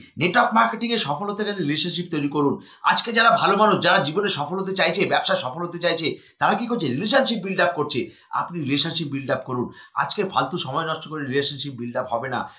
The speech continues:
প্রফেশনাল যখন আপনি কোনো কাজ করছেন, তাহলে প্রফেশনালি কাজের জন্য ভালো মানুষের সঙ্গে রিলেশনশিপ বিল্ড আপ করুন, আপনার জীবনের রাস্তা খুলে যাবে। তাহলে সবশেষে এটাই কথাই বলবো,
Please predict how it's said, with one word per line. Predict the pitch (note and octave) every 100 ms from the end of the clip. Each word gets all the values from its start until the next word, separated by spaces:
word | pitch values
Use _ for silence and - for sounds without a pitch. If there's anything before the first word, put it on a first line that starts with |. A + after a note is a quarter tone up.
| - -
প্রফেশনাল | E3+ A3 A3+ A#3+ A3+
যখন | A3+ A3
আপনি | G#3+ G#3+
কোনো | G#3 G3
কাজ | D#3 D#3
করছেন, | F3+ E3+ E3+ - - -
তাহলে | E3 -
প্রফেশনালি | D#3 D#3 - G3+ G3+
কাজের | D3 E3+ F3
জন্য | F#3+ D#3+ - - -
ভালো | D3+ F3+
মানুষের | E3+ F3 F3
সঙ্গে | F3+ E3
রিলেশনশিপ | C3+ D3 E3+
বিল্ড | D#3 D#3
আপ | E3
করুন, | E3 D#3 - - -
আপনার | B2+ D3+ B2+
জীবনের | C3 C#3+ D3 B2
রাস্তা | B2 C3
খুলে | B2+ B2 A#2+
যাবে। | G#2+ G#2 - _ - -
তাহলে | F#3+
সবশেষে | - A3 A#3+ B3 A#3
এটাই | A3+ A3
কথাই | A3
বলবো, | G#3 G3+ F#3 C#3+